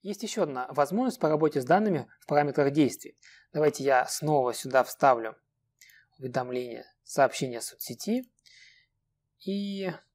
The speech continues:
а, прочее, прерывание процесса. Вот таким вот образом. Получатель сообщения у нас будет с вами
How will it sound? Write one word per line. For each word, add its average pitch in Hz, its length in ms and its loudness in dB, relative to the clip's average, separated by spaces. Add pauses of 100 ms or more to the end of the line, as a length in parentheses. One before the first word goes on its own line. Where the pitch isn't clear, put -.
(920)
а, 127 260 -10
прочее, 156 680 -2 (540)
прерывание 139 380 -4
процесса. - 440 -2 (2250)
Вот 143 60 -20
таким 143 260 -4
вот 139 140 -6
образом. 127 360 -6 (1600)
Получатель 147 480 -2
сообщения 139 460 -4
у 135 40 -10
нас 123 220 -4
будет 123 300 -10
с - 100 -12
вами 120 400 -6